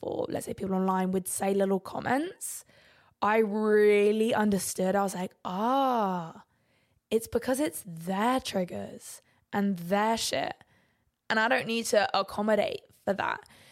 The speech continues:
There was a point in my recovery journey where I stopped going on walks because it was almost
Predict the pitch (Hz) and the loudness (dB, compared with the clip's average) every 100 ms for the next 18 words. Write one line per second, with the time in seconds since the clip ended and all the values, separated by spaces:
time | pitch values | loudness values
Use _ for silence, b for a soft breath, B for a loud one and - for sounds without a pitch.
0 | B B B 196 226 233 240 220 214 - | B B B 0 2 4 4 4 2 0
1 | 220 - 226 233 233 214 202 202 202 240 | -6 -2 -2 0 0 2 0 -2 2 2
2 | 202 185 185 180 190 185 185 - 190 - | 4 2 0 2 2 2 2 -2 -4 -2
3 | 202 - 214 208 190 180 196 208 - - | -4 -2 -2 0 0 2 4 2 0 -8
4 | - - 196 - 202 202 196 - - 202 | -10 -6 -6 -2 0 0 -2 -6 0 2
5 | 202 220 220 196 | 2 0 -2 -2